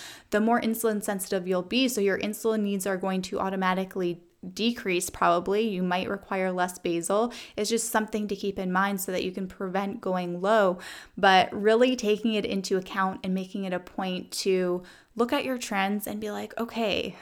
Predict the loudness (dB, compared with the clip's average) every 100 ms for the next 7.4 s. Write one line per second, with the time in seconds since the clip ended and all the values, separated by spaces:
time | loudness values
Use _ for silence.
0 | 0 4 6 6 4 4 4 6 6 6
1 | 4 2 2 4 2 2 2 0 2 4
2 | 4 4 2 0 -4 -2 4 8 8 6
3 | 2 -8 -16 -4 -4 0 2 4 4 2
4 | -2 -4 -4 -4 -4 -6 -2 -2 -2 -2
5 | -4 -2 -2 0 -2 -2 0 0 2 2
6 | 2 4 4 2 -2 -18 -16 4 6 8
7 | 8 6 4